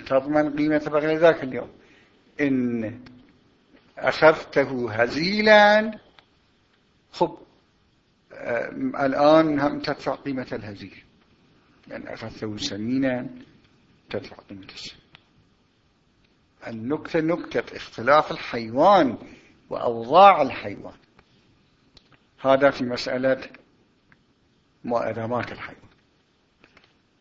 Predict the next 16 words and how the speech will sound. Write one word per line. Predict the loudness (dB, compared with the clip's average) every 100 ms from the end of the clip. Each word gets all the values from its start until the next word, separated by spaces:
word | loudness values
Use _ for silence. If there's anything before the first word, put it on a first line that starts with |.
| -6
وأما | 2 6 6 6 6 6 6 2
إذا | 4 8 8 6 4
تعيب | -2 2 2 2 -2 -2 -4 _ _ _ _ _ _ _ -14
الحيوان، | -14 -12 -14 -14 -16 -20 _ _ _ _ _ _ _ _ _ _ _ _ _ _ _ -2
العيب | 0 0 2 2 0
كما | -4 0 0
تعلمون | 0 -4 -4 -4 -4 -4 -4 -6 -14 _ _ _ _ _ _
خلال | -10 -4 0 0
خمسة | -2 -8 -6 -6
عشر | -6 -4 2
يوم | 2 2 -2 -10 -20 _ _ _ _ _ _ _ _ _ _ _ _ _ 2
قد | 2 4
يكثر | 2 2 0 0 0
وقد | 0 0 -2 -2
يقل. | -8 -8 -16 -16 -20 _ _ _ _ _ _ _ _ _ -20 _ -16 -10
العيب | -8 -6 -6 -2 -2 -2